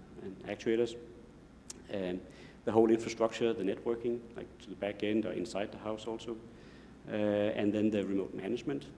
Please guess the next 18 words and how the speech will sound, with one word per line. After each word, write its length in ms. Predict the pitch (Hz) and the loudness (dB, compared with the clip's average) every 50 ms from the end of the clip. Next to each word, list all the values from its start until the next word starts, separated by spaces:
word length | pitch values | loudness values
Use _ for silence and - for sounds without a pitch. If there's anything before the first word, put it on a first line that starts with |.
| - - - | -18 -18 -12
to 120 | - - 98 | -8 -4 -4
update 340 | 92 98 - - 98 104 - - - - - - - - - - - - - - | -4 -4 -2 -4 -4 -4 -6 -8 -16 -20 -20 -20 -20 -20 -20 -20 -20 -16 -12 -8
the 80 | 101 | -2
boxes, 680 | 95 95 95 98 - - 107 101 - - - - - | 0 0 0 0 -2 -4 -4 -4 -4 -6 -8 -8 -4
uh, 240 | 104 98 95 95 92 90 95 - - - - - - - | -2 -2 0 0 -2 -4 -6 -10 -14 -16 -18 -16 0 4
not 140 | 123 123 - | 4 4 6
just 260 | - 110 101 - - | 6 2 2 0 -2
the, 160 | - 98 90 92 - - | -6 -6 -6 -8 -10 -10
the 60 | - - | -4 -2
gateway, 360 | 110 127 - - 127 123 127 | -2 0 0 2 2 2 4
but 160 | 120 110 101 | 4 2 2
also 420 | 98 98 98 - - 107 98 95 | 2 0 0 -2 -4 -4 -4 -4
the, 360 | 92 - 92 90 90 90 90 95 | -4 -6 -8 -8 -6 -6 -6 -6
uh, 20 | - - | -8 -8
sensors 480 | - - 107 107 104 - 110 98 104 | -6 -4 -2 -2 0 0 -2 -4 -2
and 80 | - 101 | -4 -4
actuators 420 | 107 - - 117 110 107 107 107 - | -4 -4 -4 -4 -2 -2 -4 -6 -8
themselves. 460 | - - 113 117 120 127 - - | -10 -8 -6 -6 -6 -6 -8 -12